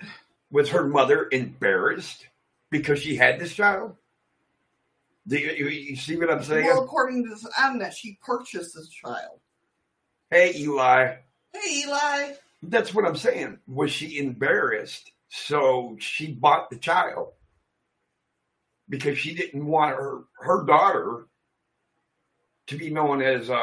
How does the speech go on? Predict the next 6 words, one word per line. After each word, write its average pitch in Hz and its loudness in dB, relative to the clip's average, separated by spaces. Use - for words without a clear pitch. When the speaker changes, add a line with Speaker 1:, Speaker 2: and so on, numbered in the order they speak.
Speaker 1:
a - -2
husbandless 139 -4
mother 127 0
to 139 -10
this 117 -8
child. 131 0